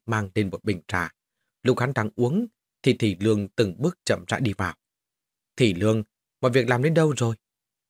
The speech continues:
Lý Giật thấy Thị Lương liền hỏi ngay. "Vâng, đã bàn xong với gia chủ kia rồi. Giá cuối cùng đã sáu mươi vạn kim tệ.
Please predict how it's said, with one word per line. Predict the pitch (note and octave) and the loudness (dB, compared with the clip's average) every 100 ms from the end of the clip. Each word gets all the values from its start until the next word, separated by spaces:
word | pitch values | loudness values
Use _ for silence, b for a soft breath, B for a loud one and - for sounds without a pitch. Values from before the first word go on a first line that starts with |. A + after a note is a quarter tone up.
| _ _ _ | _ _ _
Lý | B2+ C3 | 0 2
Giật | G#2 F#2+ F#2 | 0 -4 -2
thấy | E3 | -2
Thị | - F#2+ | 0 -2
Lương | G#2 G2+ F2+ | -2 -2 -2
liền | G#2 F#2 | -4 -2
hỏi | F2 F2 | -6 -4
ngay. | A#2 A#2+ _ _ _ _ _ _ - | -4 -4 _ _ _ _ _ _ -10
"Vâng, | A2 C3 B2 _ _ - | -2 -2 -2 _ _ -2
đã | C3 | 0
bàn | B2 F#2 | 2 -2
xong | F2+ A#2 A2+ | -2 -2 0
với | C#3+ | 0
gia | A#2 | 0
chủ | - F#2+ | -2 -4
kia | - G#2+ | -2 -2
rồi. | G2 F2+ - _ _ _ - | -2 -4 -6 _ _ _ -4
Giá | |
cuối | B2+ G3+ G#3 | 2 2 2
cùng | A#2 G2 | 0 0
đã | F#2+ | -4
sáu | G2+ D#3+ | -2 0
mươi | F#3 C3 | 0 0
vạn | F#2+ | -4
kim | - A2+ | -2 -2
tệ. | - G2+ | 0 0